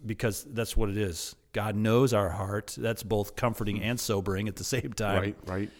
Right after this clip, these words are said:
Speaker 1: And David here is, uh, he says in Psalm one nineteen ten, "With my whole heart have I sought thee. Oh, let me not wander from thy commandments."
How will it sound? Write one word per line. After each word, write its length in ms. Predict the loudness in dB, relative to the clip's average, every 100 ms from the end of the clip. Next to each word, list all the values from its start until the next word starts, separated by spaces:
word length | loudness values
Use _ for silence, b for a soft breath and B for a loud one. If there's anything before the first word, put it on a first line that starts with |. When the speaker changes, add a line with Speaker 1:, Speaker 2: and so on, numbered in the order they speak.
| b b -2
Speaker 1:
And 480 | 2 4 2 0 2
David 320 | 8 8 8 6
here 540 | 6 8 10 8 6
is, 500 | 6 6 6 2 -2 -6 B 0
uh, 120 | 2
he 80 | 4
says 200 | 6 6
in 60 | 6
Psalm 260 | 6 6
one 160 | 6 4
nineteen 380 | 4 4 2 4
ten, 260 | 4 6
"With 180 | 6 8
my 180 | 6 6
whole 280 | 8 8 8
heart 320 | 8 6 6
have 180 | 4 4
I 120 | 2
sought 400 | 2 2 2 0
thee. 260 | -6 -6 -14 _ _ _ _ 0
Oh, 100 | 4
let 180 | 4 4
me 80 |
not 220 | 2 2 2
wander 320 | 2 4 2
from 240 | 2 2
thy 140 | 2 -2
commandments." 680 | -2 -4 -2 -2 -2 -4